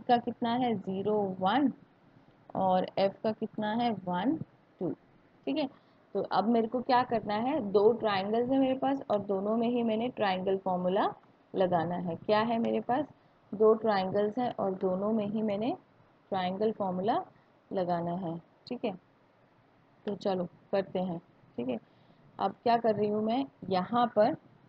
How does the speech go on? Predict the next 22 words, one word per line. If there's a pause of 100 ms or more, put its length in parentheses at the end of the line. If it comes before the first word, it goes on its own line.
(100)
triangle
formula
लिख (120)
रही
हूँ। (580)
ठीक
है, (320)
फिर
क्या
करना
है
हमने?
Next
जो
हमने
करना
है
that
is (180)
area (680)
of (720)
triangle।